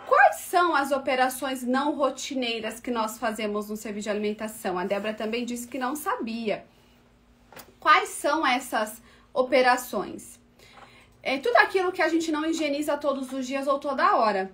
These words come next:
Então, por exemplo, uma câmara fria eu não vou higienizar todos os dias. É, uma caixa de gordura eu não vou higienizar todos os dias. O reservatório de água. Que mais? Uma coifa,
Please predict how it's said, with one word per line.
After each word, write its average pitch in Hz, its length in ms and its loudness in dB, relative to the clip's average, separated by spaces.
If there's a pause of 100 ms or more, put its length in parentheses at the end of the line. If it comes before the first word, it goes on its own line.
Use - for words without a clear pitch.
(160)
Então, 240 240 -4
por 269 160 0
exemplo, 247 460 -2
uma 294 160 2
câmara 254 400 -2
fria 240 380 -4
eu 220 40 -2
não 214 100 -2
vou 208 140 -4
higienizar 196 460 -4
todos 185 280 -12
os 262 140 -6
dias. 220 680 -2 (480)
É, 233 280 0
uma 277 200 6
caixa 254 400 2
de 208 100 -6
gordura 220 600 -4
eu 196 60 0
não 196 120 2
vou 196 120 -6
higienizar 196 440 -4
todos 185 320 -12
os 220 120 -8
dias. 208 600 -6 (160)
O 339 80 -2
reservatório 233 720 0
de 233 220 -4
água. 220 720 4 (760)
Que 269 160 0
mais? 208 760 2 (420)
Uma 294 280 4
coifa, 247 880 2